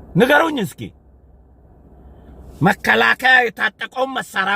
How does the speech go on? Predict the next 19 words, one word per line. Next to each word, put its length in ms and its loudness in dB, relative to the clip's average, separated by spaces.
ይሄ 180 0
አሁን 240 0
እናንተ 380 -6
የያዛችሁት 640 -4
ኋላ 220 2
ቀር 260 -6
የዱሮ 420 -4
መሳሪያ 440 -8
ናቸው። 380 -8
አሁን 300 4
ጥቅም 320 -8
ላይ፣ 160 4
እስከዚህም 500 0
ጥቅም 260 -4
የሚሰጡ 440 -6
መሳሪያ፣ 360 -6
ከዚህ 340 0
የተሻላሉ 580 0
ቴክኖሎጂዎች፣ 840 -6